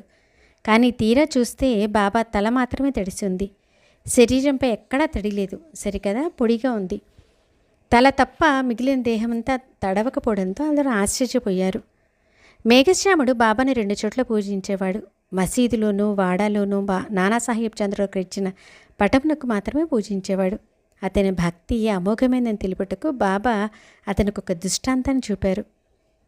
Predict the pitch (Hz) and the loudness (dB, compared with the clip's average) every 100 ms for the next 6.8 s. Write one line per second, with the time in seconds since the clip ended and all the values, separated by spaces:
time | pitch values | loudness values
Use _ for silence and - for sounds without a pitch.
0 | _ _ _ _ _ _ _ _ 254 269 | _ _ _ _ _ _ _ _ 0 4
1 | 277 254 349 285 233 233 294 233 240 220 | 4 4 2 2 2 4 2 2 0 0
2 | 220 269 269 240 196 202 240 269 262 190 | 0 -2 -2 -2 -2 -2 -2 -4 -4 -6
3 | 196 320 440 269 202 202 262 370 - 240 | -4 -2 0 2 2 2 0 -2 -2 -2
4 | - 370 370 311 233 220 226 240 - 196 | 2 2 4 2 0 0 -2 -4 -6 -4
5 | 190 320 480 - 226 - 359 349 285 - | 0 0 -2 -8 -10 -6 -4 -2 -2 -2
6 | 233 349 320 233 208 190 196 180 | -2 0 0 0 0 -2 -2 -4